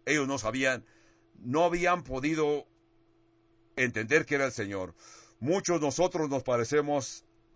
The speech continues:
a estos discípulos. Cuando vemos que Dios no nos contesta nuestras oraciones, ¿qué decimos?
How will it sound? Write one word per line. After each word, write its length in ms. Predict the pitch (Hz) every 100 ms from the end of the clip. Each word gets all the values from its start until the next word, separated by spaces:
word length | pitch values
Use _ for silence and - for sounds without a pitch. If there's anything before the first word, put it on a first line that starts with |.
| _ _ _
a 180 | 107 110
estos 380 | 139 143 139 110
discípulos. 640 | 110 156 151 120 101 95 - - _
Cuando 560 | 127 123 120 123 123 123
vemos 320 | 175 175 -
que 180 | 143 131
Dios 320 | 143 165 113
no 180 | 143 151
nos 200 | 139 123
contesta 380 | 120 113 147 127
nuestras 440 | 120 113 110 - -
oraciones, 480 | 113 98 143 135
¿qué 100 | 123
decimos? 460 | 131 120 117 110